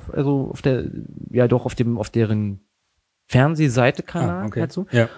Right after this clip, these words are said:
Speaker 1: Und haben ihre Internetseite, wo du das Radio halt hören kannst.
Speaker 2: Mhm.
Speaker 1: Sehr erwachsene Musik, muss ich dazu sagen. Also
Speaker 2: Ja.
Speaker 1: es ist so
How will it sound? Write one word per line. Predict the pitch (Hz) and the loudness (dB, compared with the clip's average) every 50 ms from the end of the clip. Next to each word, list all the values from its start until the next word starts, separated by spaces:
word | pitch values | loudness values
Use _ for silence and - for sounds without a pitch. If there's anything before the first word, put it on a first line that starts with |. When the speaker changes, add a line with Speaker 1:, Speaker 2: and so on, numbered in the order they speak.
| - - - | -18 -6 0
Speaker 1:
Und | 143 139 139 135 135 131 127 123 117 110 110 | 2 4 4 4 4 2 2 2 2 2 2
haben | 120 123 131 127 127 - | 2 2 0 0 -2 -2
ihre | - 127 120 113 107 104 98 98 95 92 90 90 87 - - - | -2 0 0 2 2 2 2 2 2 0 0 -2 -2 -6 -6 -4
Internetseite, | 107 110 117 139 180 185 185 190 - - 175 175 - 151 | -2 -2 0 2 2 2 2 2 2 0 0 0 0 0
wo | 120 | 0
du | 110 101 | 0 -2
das | 101 101 | -2 -4
Radio | 95 95 120 143 156 156 | -2 -2 0 0 0 0
halt | 160 151 - - | -2 -4 -4 -4
hören | 160 165 185 | -4 -4 -2
kannst. | 110 - 95 95 101 131 156 | -2 -2 -2 0 -2 -2 -4
Speaker 2:
Mhm. | - - | -4 -6
Speaker 1:
Sehr | 117 113 110 107 120 135 139 156 | -6 -2 2 4 4 6 6 4
erwachsene | - 123 117 107 127 143 - - - 185 190 180 | 2 2 0 -2 -4 -4 -6 -4 0 2 2 2
Musik, | 180 180 175 160 160 190 233 - - | 2 2 0 0 0 -2 -4 -4 -2
muss | 175 180 180 | -2 -2 -2
ich | 196 180 | -4 -6
dazu | - - - - 175 175 | -8 -8 -8 -8 -8 -8
sagen. | 185 190 - | -4 0 0
Also | - - 143 | 2 2 2
Speaker 2:
Ja. | 135 | 2
Speaker 1:
es | 156 | 0
ist | 127 139 - | -2 -4 -2
so | - 151 151 151 | -2 -2 -2 -2